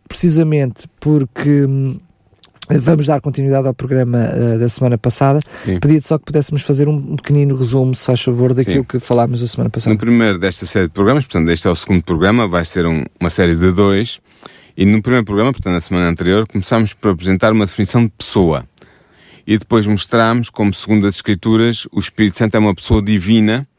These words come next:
Speaker 2: pois possui os três atributos da personalidade, ou seja, razão, vontade e sentimento.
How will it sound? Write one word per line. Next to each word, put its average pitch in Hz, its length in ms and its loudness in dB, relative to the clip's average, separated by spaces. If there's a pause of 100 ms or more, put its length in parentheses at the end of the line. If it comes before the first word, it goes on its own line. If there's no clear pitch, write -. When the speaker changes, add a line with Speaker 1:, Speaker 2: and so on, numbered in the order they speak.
(480)
Speaker 2:
pois 110 220 -2
possui 120 340 0
os 110 120 -4
três 117 260 0
atributos 104 500 -2
da 113 120 0
personalidade, 82 640 0
ou 73 80 -6
seja, 107 340 -2
razão, 101 600 0 (160)
vontade 101 600 0 (180)
e 110 80 -4
sentimento. 90 640 -2